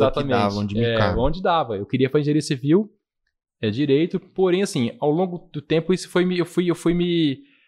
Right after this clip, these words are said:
Speaker 2: entrando, queira ou não, imobiliário. Hoje eu tenho, eu tenho, sempre estudei um pouquinho de direito, de engenharia civil, construção, adoro. Isso foi me trazendo um pouquinho de bagagem fora a faculdade.
Speaker 1: Uhum.
Speaker 2: Fiz pós-graduação em gestão estratégica, também me ajudou um pouco.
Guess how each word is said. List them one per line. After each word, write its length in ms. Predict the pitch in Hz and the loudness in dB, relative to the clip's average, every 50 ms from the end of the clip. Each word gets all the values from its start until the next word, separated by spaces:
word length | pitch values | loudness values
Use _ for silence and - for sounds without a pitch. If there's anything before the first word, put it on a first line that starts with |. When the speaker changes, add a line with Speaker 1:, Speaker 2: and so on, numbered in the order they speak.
| _ _ _ _ _ _ _ _ | _ _ _ _ _ _ _ _
Speaker 2:
entrando, 380 | - 160 160 - 165 185 175 143 | -6 -6 -2 0 0 2 2 2
queira 180 | - 151 151 147 | 0 -2 -2 0
ou 60 | 143 | 0
não, 80 | 143 | 0
imobiliário. 460 | 139 135 127 123 131 131 127 131 139 139 | 0 0 -2 -2 0 0 2 2 0 -2
Hoje 100 | 131 - | -4 -4
eu 120 | 160 170 165 | -6 -6 -4
tenho, 220 | - 156 139 127 | -2 -2 0 0
eu 100 | 123 123 | 0 0
tenho, 220 | - - 135 139 127 | 0 0 -2 -2 -2
sempre 340 | - - - - 160 160 | -4 -6 -2 0 0 0
estudei 160 | - 151 143 131 | 0 -2 -4 2
um 40 | |
pouquinho 220 | - 131 - 135 113 | 4 4 4 4 0
de 80 | 110 | -2
direito, 320 | 110 139 156 156 147 139 123 | -2 0 0 0 -2 -2 -4
de 440 | 113 107 113 113 110 110 110 107 104 | -2 0 0 2 2 2 2 0 -2
engenharia 300 | 95 98 104 107 117 117 | -2 0 0 0 0 0
civil, 520 | - - 104 92 104 123 151 160 156 156 - _ _ _ _ _ _ | 0 -2 -4 -2 -2 0 0 0 0 -2 -8 _ _ _ _ _ _
construção, 460 | - 117 110 - - 113 - - 110 | -6 -2 2 2 2 2 2 0 0
adoro. 480 | 104 92 95 104 117 135 - 156 147 135 | -2 0 2 6 6 6 6 4 0 -4
Isso 140 | 135 117 - | -6 -4 -2
foi 80 | - 143 | -2 0
me 60 | 143 | 2
trazendo 280 | - 151 139 131 147 147 | 2 2 2 2 0 0
um 40 | |
pouquinho 240 | - 151 - 151 139 | 0 0 -2 -2 -4
de 40 | 139 | -4
bagagem 440 | 143 139 135 139 143 151 147 156 147 | -2 0 2 2 2 2 0 -4 -8
fora 320 | - - - 151 160 170 160 | -6 -2 0 0 2 0 0
a 20 | |
faculdade. 560 | - 165 - - 147 113 98 92 87 87 - - _ _ _ _ _ _ _ | -2 -4 -6 -2 -2 0 0 0 0 -4 -8 -14 _ _ _ _ _ _ _
Speaker 1:
Uhum. 280 | - 98 101 104 98 95 | -2 0 0 0 0 2
Speaker 2:
Fiz 140 | 98 127 120 | 0 0 0
pós-graduação 760 | - 120 110 107 110 101 104 107 104 - - 110 113 123 120 | 0 0 0 0 0 0 0 -2 -2 0 0 0 2 2 0
em 80 | 107 98 | 0 0
gestão 280 | 95 101 - - 113 | 0 0 0 0 0
estratégica, 580 | 107 - 135 139 - - 117 117 131 - - 165 | 0 0 -2 -4 0 2 2 2 2 0 -2 -8
também 460 | - - 117 104 101 101 104 107 101 | -4 -2 0 0 2 2 2 2 2
me 80 | 98 95 | 0 0
ajudou 260 | 92 92 95 98 95 | -2 -2 0 0 0
um 40 | 87 | 0
pouco. 360 | - 98 101 117 120 - | 0 0 0 0 -2 -6